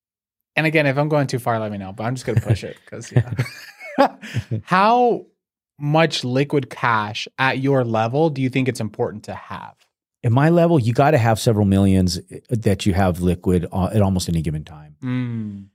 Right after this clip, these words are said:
Speaker 2: So, I mean, we, we utilize different tools for that because you just don't want it sitting there. Um, so we, we, a lot of our liquid assets are in the stock market.
Speaker 1: Oh, okay.
Speaker 2: So it's still liquid, but, um, but it's invested.
Speaker 1: Got it.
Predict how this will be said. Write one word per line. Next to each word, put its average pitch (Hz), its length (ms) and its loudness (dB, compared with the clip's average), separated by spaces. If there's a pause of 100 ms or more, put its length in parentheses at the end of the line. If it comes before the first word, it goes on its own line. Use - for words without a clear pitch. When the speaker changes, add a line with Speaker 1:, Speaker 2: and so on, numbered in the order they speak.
(240)
Speaker 2:
So, 143 200 2
I 135 80 2
mean, 131 200 4
we, 120 440 2
we 123 120 2
utilize 120 460 4
different 104 300 0
tools 101 300 0
for - 160 -2
that 87 420 0
because 98 260 -2
you 110 60 2
just 110 140 0
don't 107 120 0
want 101 200 -2
it - 60 -10
sitting 104 440 0
there. 85 340 -4 (160)
Um, 90 460 -2
so - 100 -2
we, 107 320 2
we, 110 320 0
a 87 60 -10
lot 107 320 2
of 110 40 2
our 98 120 4
liquid 104 340 2
assets 92 520 0
are 92 120 0
in 85 260 -2 (200)
the - 80 -6
stock - 320 -4
market. - 420 -8 (240)
Speaker 1:
Oh, 135 280 2
okay. 104 200 -8
Speaker 2:
So 113 80 0
it's 113 120 -2
still 135 200 0
liquid, 123 520 0
but, 101 280 -2
um, 92 460 -2
but 95 120 2
it's 95 180 0
invested. 82 600 -4 (160)
Speaker 1:
Got 104 340 -2
it. 90 180 -14